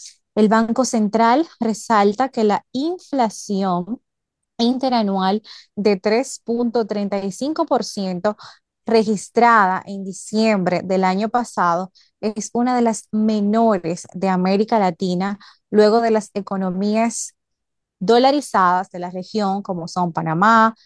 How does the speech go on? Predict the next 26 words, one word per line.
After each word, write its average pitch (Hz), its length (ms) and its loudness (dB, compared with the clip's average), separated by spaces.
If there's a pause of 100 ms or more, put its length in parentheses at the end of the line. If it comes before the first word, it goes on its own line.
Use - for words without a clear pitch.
(260)
Ecuador 208 800 2
y 247 180 -2
El 240 180 -2
Salvador, 185 680 -4 (280)
así 202 300 -6
como 202 260 -2
de 208 220 0
Perú 214 460 0 (100)
y 262 200 -4
Costa 208 460 -4 (100)
Rica. 170 440 -2 (420)
Cabe 214 260 2
señalar 220 800 0
que - 100 -10
en 214 100 -6
el 196 280 -6
caso 208 420 -4
de 202 240 -6
este 220 420 -2
último 240 520 -2
país, 226 560 -2 (240)
se - 160 -4
observa 208 560 2
una 233 400 0
apreciación 214 1120 -2 (140)
interanual 233 1080 0